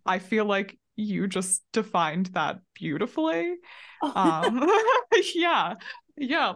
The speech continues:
Speaker 1: Like,
Speaker 2: Yeah.
Speaker 1: it doesn't have to be a four hundred-year-old play for it to be
Speaker 2: Mm.
Speaker 1: classic in a sense. And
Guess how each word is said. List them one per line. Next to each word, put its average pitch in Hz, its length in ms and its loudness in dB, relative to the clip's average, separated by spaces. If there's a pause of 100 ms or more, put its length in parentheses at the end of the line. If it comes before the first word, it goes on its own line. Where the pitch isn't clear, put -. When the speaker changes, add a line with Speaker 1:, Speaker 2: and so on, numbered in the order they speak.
Speaker 1:
Like, 196 240 0
Speaker 2:
Yeah. 208 120 -8 (680)
Speaker 1:
it 214 200 2
doesn't 240 400 2
have 196 340 0
to 220 100 -2
be 196 560 0 (920)
a 180 360 4
four 180 320 0
hundred-year-old 180 880 -2
play 202 380 0 (120)
for 180 160 0
it - 100 -6
to 208 120 -4
be 202 340 -2
Speaker 2:
Mm. 190 240 -8 (280)
Speaker 1:
classic 190 800 -2
in 208 140 0
a 208 80 0
sense. 208 440 -4 (100)
And 165 500 -8